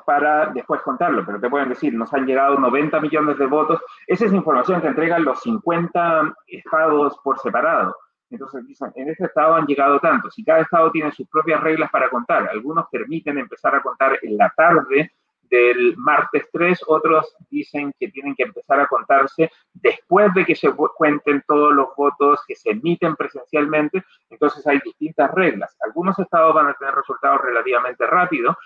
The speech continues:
pero otros estados se van a demorar un par de días, porque algunos estados, Ohio, por ejemplo,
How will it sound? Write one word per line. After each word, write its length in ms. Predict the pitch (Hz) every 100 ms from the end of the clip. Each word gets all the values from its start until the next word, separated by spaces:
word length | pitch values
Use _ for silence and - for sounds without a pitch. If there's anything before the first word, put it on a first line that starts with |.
| _ -
pero 220 | 120 143
otros 200 | 160 147
estados 360 | 127 139 139 139
se 80 | 127
van 180 | 123
a 100 | 123
demorar 480 | 123 117 110 123 104
un 160 | 127 113
par 220 | 123 120
de 140 | 120 120
días, 300 | 196 160 -
porque 260 | - - - -
algunos 320 | 240 302 -
estados, 420 | 147 - 139 - -
Ohio, 480 | - - 151 147 -
por 140 | 127
ejemplo, 480 | 120 135 110 143